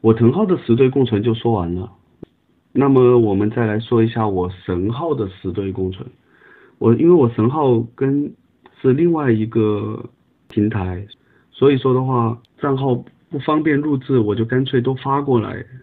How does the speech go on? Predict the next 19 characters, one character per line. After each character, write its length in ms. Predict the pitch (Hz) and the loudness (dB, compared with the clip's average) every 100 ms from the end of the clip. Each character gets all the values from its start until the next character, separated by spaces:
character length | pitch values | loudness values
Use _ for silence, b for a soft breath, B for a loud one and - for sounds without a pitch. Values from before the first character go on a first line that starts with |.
| _ - | _ -14
然 140 | 113 | -8
后 140 | 113 | -6
在 160 | 113 110 | -4 -6
这 160 | 113 117 | -4 -2
边 180 | 107 | -2
就 220 | 104 104 110 | -2 -4 -6
说 440 | 127 - 117 110 | -12 -10 -2 -2
一 140 | 104 | -2
下， 200 | 113 - - _ _ _ _ _ - | -8 -14 -20 _ _ _ _ _ -8
这 120 | 131 | -4
都 100 | 143 | -4
是 160 | 139 | -6
最 180 | 131 151 | -8 -8
近 180 | 135 156 | -6 -4
的 120 | 123 | -2
一 60 | 113 | 0
些 120 | 117 | -2
战 180 | 117 110 | -2 -4
报。 280 | 110 120 | -4 -8